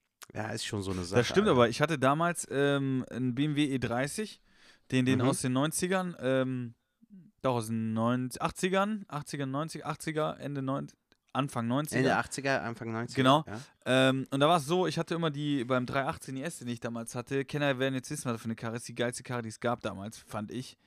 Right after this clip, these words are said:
Speaker 2: war der kleine M drei. Und da gab's die E S-Lippe und die war super gefragt. Die musstest du auch
Speaker 1: Mhm.
Speaker 2: einfach nur so abziehen. Jetzt überleg dir mal, dann haben manche wirklich, jetzt ohne Scheiß, haben da Rasierklingen dran geklebt.
Speaker 1: Krass.
Speaker 2: Ohne Scheiß, dass wenn irgendeiner die klauen will und packt unten hin, dass der sich die ganzen Finger aufschneidet.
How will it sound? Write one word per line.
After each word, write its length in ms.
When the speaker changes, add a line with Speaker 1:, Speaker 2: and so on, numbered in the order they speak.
Speaker 2:
war 80
der 100
kleine 280
M 120
drei. 380
Und 100
da 100
gab's 280
die 160
E 20
S-Lippe 460
und 100
die 80
war 80
super 260
gefragt. 560
Die 60
musstest 340
du 60
auch 160
Speaker 1:
Mhm. 60
Speaker 2:
einfach 160
nur 100
so 100
abziehen. 500
Jetzt 140
überleg 280
dir 100
mal, 140
dann 160
haben 140
manche 320
wirklich, 260
jetzt 160
ohne 160
Scheiß, 480
haben 220
da 80
Rasierklingen 640
dran 180
geklebt. 580
Speaker 1:
Krass. 600
Speaker 2:
Ohne 200
Scheiß, 300
dass 140
wenn 120
irgendeiner 420
die 100
klauen 440
will 120
und 120
packt 240
unten 180
hin, 400
dass 140
der 80
sich 80
die 80
ganzen 260
Finger 220
aufschneidet. 580